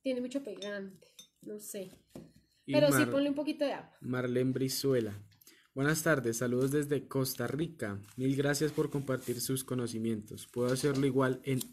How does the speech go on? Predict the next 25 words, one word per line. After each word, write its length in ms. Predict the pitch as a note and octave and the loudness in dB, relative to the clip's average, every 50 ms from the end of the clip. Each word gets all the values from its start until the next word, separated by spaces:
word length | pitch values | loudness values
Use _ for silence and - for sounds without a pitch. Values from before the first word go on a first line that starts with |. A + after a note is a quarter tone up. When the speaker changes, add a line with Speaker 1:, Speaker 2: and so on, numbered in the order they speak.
| - _ - | -20 _ -4
Speaker 2:
M 220 | B2 B2+ C3 C3 | -2 0 2 2
D 220 | C3+ C3+ C3 C3 B2+ | 2 2 2 2 2
F 320 | B2+ C3 - C3+ C3+ - - | 0 0 -4 -4 -4 -4 -6
o 100 | A#2+ A#2 | -6 -4
madera? 380 | A#2 A2 G#2+ A2 A2+ A#2 D3+ F#3+ G3 - | -4 -4 -2 -4 -4 -4 -4 -8 -8 2
Speaker 1:
Perfecto, 640 | - D4 D4 C#4+ C#4+ - D#4 C#4+ C4+ C#4 - A#3+ A3 | 4 6 6 6 4 4 4 4 4 2 -4 -8 -4
sí 200 | - - E4 E4 | 0 4 4 6
lo 160 | D4+ E4+ E4 | 6 4 4
puedes 240 | E4 E4+ D#4+ D#4+ D#4+ | 4 4 4 6 4
aplicar 440 | E4 D#4+ - D4 - - C4 A#3+ A3 | 0 -2 -2 -4 -4 -2 -4 -2 -2
en 120 | A3 A3 A#3 | -4 -6 -6
madera, 300 | A#3 G#3+ - C4+ - - - - _ _ _ _ _ _ | -6 -6 -6 -8 -10 -14 -18 -20 _ _ _ _ _ _
lo 180 | B3+ C4+ C#4 C4+ | 0 0 0 2
que 140 | C4+ C#4 | 2 0
tú 300 | C4 C4+ - F4 E4+ - | 0 2 2 0 0 2
quieras. 460 | - E4 F4 C4 G#3+ - - - - - - - - - - - - - C4+ B3 - | 2 4 4 4 4 0 -8 -14 -16 -18 -20 -20 -20 -8 -6 -6 -6 -6 -8 -6 -2
Profe, 300 | D#4+ E4 E4+ E4+ F#4+ F#4+ | 0 0 0 0 0 0
me 160 | F4 F4 - | -2 -2 -2
quiero 260 | - D4 C#4 B3 A#3+ | 2 2 4 4 4
hacer 280 | B3 C4+ C#4+ D4 C#4+ D4 | 2 2 2 2 2 2
un 120 | D#4 D4 | 2 2
diseño 580 | C#4+ D4+ D#4 C#4 - D#4+ D#4 D#4 D4+ C#4 D#4 D4+ | 2 2 0 2 2 0 2 2 2 0 -2 -4
como 240 | - E4 E4+ E4 D4+ | -4 -4 -2 0 0
bien 320 | D4 B3 A3 G#3+ A3 A3 | 0 -2 -2 -4 -6 -6
rústico, 840 | G#3+ - - D#4+ D#4+ D#4 D4+ C#4 - - D#4+ - - D4+ D4+ D#4 D4+ | -4 0 2 2 2 2 0 -2 0 -2 -2 -2 2 0 0 0 0